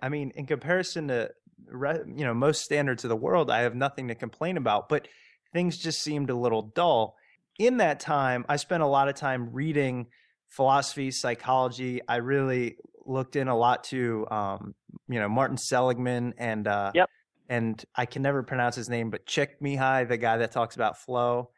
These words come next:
Speaker 2: Yeah,
Speaker 1: and all that.
Speaker 2: Mihai Csikszentmihalyi. Yes,
Speaker 1: Yeah.
Speaker 2: I practiced that many <laughs> times.
Speaker 1: And I guess I wanted to know: Do you incorporate a lot of that New Age kind of philosophy and psychology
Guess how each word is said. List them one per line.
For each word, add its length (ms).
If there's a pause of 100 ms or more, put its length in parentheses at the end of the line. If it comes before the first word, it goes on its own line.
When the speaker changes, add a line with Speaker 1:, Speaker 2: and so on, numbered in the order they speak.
(260)
Speaker 2:
Yeah, 180
Speaker 1:
and 40
all 160
that. 240
Speaker 2:
Mihai 180
Csikszentmihalyi. 760
Yes, 240
Speaker 1:
Yeah. 160
Speaker 2:
I 120
practiced 420
that 160
many 180
<laughs> 0
times. 360 (400)
Speaker 1:
And 280
I 140
guess 260
I 60
wanted 320
to 100
know: 240
Do 180
you 220
incorporate 580
a 80
lot 320
of 160
that 220
New 260
Age 460
kind 180
of 100
philosophy 920 (260)
and 160
psychology 600